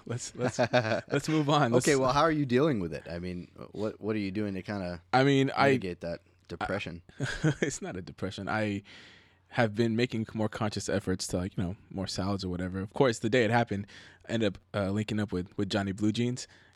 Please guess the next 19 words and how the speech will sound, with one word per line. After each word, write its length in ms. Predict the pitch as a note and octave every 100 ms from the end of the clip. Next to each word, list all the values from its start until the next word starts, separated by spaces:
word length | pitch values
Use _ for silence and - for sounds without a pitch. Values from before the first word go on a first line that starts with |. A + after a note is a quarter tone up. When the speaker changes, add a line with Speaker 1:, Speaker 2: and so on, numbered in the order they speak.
| -
Speaker 2:
Ha, 180 | C3+ B2+
Speaker 1:
And, 120 | G#2
uh, 20 |
Speaker 2:
Johnny 220 | G#2 A2 G#2+
Blue 240 | G2+ A2
Jeans 320 | G#2 F#2+ F2+
makes 260 | F#2+ G2+ -
an 100 | F2+
appearance 420 | - G2 F#2+ -
again. 280 | E2+ F2 F2
Speaker 1:
Yeah, 400 | G#2 A2 G#2+ G2 -
I, 240 | A2 A#2 - G#2
I 180 | G2+ G2
linked 200 | A2+ A2+
up 80 | G#2
with 140 | G2+ G#2+
him, 220 | A2 G#2
and, 160 | F#2+
um, 240 | F#2 F2